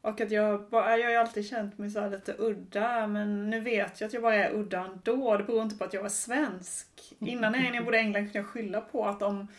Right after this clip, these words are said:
saker kändes så här konstiga eller att jag inte passade in i olika sammanhang, då kunde jag alltid tänka att, ja, men det är för att jag är svensk.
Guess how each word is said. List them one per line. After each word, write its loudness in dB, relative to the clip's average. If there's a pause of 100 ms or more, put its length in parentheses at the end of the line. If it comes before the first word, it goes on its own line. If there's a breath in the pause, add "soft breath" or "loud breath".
(220 loud breath)
saker -4 (360)
kändes -6
så -6
här -8
konstiga -6
eller -6
att -10
jag 0
inte -4
passade -4
in -2
i -6
olika -6
sammanhang, -6
då -8
kunde -4
jag 4
alltid -10
tänka -10
att, -16 (560 loud breath)
ja, 2
men -8
det -2
är -4
för -12
att -12
jag -4
är -4
svensk. -6